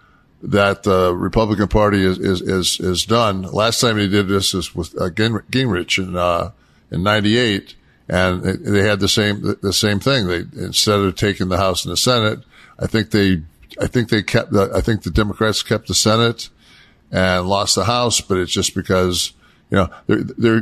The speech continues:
it, when you go too extreme on things, like on the abortion issue, you, when it's cut and dry, even people that were absolutely one hundred percent pro-life do not believe that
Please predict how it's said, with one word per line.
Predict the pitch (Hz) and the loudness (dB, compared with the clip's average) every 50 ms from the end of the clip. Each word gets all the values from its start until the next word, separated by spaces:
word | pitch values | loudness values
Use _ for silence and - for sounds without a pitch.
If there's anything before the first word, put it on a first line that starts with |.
| - - | 0 0
it, | - 117 110 - - | 0 0 0 0 0
when | 110 113 113 | 0 2 2
you | 123 143 | 2 2
go | 139 165 160 | 2 2 2
too | 147 - - 160 160 156 | 2 2 4 4 4 4
extreme | 139 - - - - 131 139 147 147 151 | 2 0 -2 0 2 2 2 2 2 2
on | 147 147 139 131 | 2 2 0 0
things, | - 147 151 151 151 151 147 135 - - - _ _ _ - - _ _ _ _ _ _ _ _ | 2 2 2 2 0 -2 -2 -2 -4 -4 -8 _ _ _ -20 -20 _ _ _ _ _ _ _ _
like | - 104 98 | -2 0 0
on | 131 135 | 2 2
the | 139 139 127 | 2 2 2
abortion | 104 87 113 123 131 131 - - 123 110 | 2 4 4 4 4 4 4 2 4 4
issue, | 107 104 - - 101 101 98 98 95 98 92 87 - - - - - - _ _ _ _ _ _ _ _ _ _ _ _ | 4 2 2 2 4 6 6 6 6 4 2 0 -4 -10 -14 -18 -20 -20 _ _ _ _ _ _ _ _ _ _ _ _
you, | - 104 98 - - - - - | 0 0 0 0 -2 -4 -4 0
when | - 101 107 117 | 2 2 2 4
it's | 147 151 - | 2 0 -2
cut | - - 135 131 139 | 0 0 0 0 0
and | 139 120 | -2 -2
dry, | 98 92 104 104 107 110 117 120 127 135 135 135 156 - - - _ _ - | 0 2 4 4 4 4 4 4 2 2 2 0 -2 -4 -8 -14 _ _ 0
even | 131 170 180 180 160 | 2 2 2 2 2
people | 113 - - 147 151 147 143 120 | 2 2 2 2 2 2 2 2
that | 95 110 107 104 | 2 2 2 2
were | 101 98 90 - _ _ - | 2 0 0 -4 _ _ -6
absolutely | 123 127 151 147 - - - 135 127 127 127 120 120 | -4 -2 -2 -2 0 0 2 4 4 4 4 4 4
one | 113 104 104 95 | 4 4 2 2
hundred | 98 104 107 104 | 2 2 0 0
percent | 101 - 95 - - 104 92 | -2 -4 -2 -2 -2 -2 -2
pro-life | - - 104 98 95 95 98 107 113 107 104 95 92 87 - - - - _ _ _ _ _ _ _ _ _ _ _ - - | -2 0 0 2 2 2 2 2 2 2 2 0 -2 -6 -10 -16 -20 -20 _ _ _ _ _ _ _ _ _ _ _ -12 -4
do | - 120 120 117 | 0 0 2 2
not | 113 117 123 127 123 - | 2 2 0 0 0 0
believe | - 113 104 107 117 123 120 113 101 95 92 85 - | 2 2 4 4 6 6 6 6 4 4 2 0 -2
that | - 92 90 87 87 | -2 0 0 -2 -4